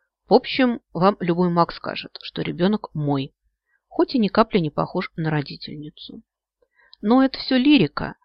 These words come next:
а вот комары уже порядочно достали. И ведь, что противно,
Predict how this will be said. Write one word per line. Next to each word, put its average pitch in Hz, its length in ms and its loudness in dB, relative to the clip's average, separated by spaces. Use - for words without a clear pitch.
а 151 120 2
вот 143 160 -4
комары 151 440 0
уже 226 340 0
порядочно 156 580 -4
достали. 151 600 -8
И 185 80 0
ведь, 175 200 2
что - 220 -2
противно, 202 720 -2